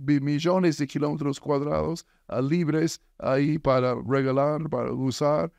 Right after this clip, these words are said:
para ellos pueden vivir, ah, y, y no quieren darles, ah, e-, esto, porque ningún otro país del Medio Oriente quiere los palestinos en su país,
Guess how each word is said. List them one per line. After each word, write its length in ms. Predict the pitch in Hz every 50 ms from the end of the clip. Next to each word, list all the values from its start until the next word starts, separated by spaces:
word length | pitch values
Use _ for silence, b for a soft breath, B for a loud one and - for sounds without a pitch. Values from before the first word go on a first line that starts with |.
| _ _ _
para 200 | - 117 117 123
ellos 260 | 127 127 131 - -
pueden 320 | - - 135 135 131 123 117
vivir, 480 | 127 127 123 143 151 160 156 160 165 _ _ _ _ -
ah, 220 | 127 135 135 -
y, 240 | - 147 143 - 147
y 40 | 143
no 120 | 156 156
quieren 280 | 156 - 185 180 165 160
darles, 400 | 170 175 185 160 135 120 - - - -
ah, 120 | - 131
e-, 340 | - - 139 143 143 - 151
esto, 280 | 143 - - - - - _ _ _ _ _ _
porque 260 | - 123 120 143 131
ningún 380 | 120 131 131 131 175 202 214 185
otro 340 | 160 170 180 - 170 160 139
país 440 | - 131 123 135 156 180 175 - -
del 120 | 127 123
Medio 300 | 127 135 131 127 131 123
Oriente 360 | 123 139 151 151 - 131 117 -
quiere 340 | - - 170 170 156 147
los 160 | 120 131 - -
palestinos 720 | - 131 123 123 - - 170 170 151 139 135 143 - - _ _ _ -
en 120 | 135 127
su 180 | - - 139 120
país, 460 | - 113 117 143 165 170 175 - -